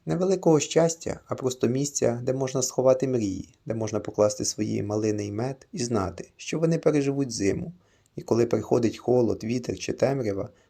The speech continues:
ми повертаємося до тієї степки в серці, щоб віднайти тепло, силу і світло, які приховані,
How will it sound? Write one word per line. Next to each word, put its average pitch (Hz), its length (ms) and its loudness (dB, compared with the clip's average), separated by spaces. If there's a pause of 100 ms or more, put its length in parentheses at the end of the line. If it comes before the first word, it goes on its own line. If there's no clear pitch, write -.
ми 175 100 0
повертаємося 156 720 2
до 139 120 0
тієї 135 260 0
степки 135 400 0
в 135 60 -2
серці, - 520 -4 (220)
щоб - 200 -2
віднайти 107 400 0
тепло, 127 520 0 (220)
силу 165 380 0
і 143 100 2
світло, 107 540 -6 (240)
які - 220 -4
приховані, 120 760 -2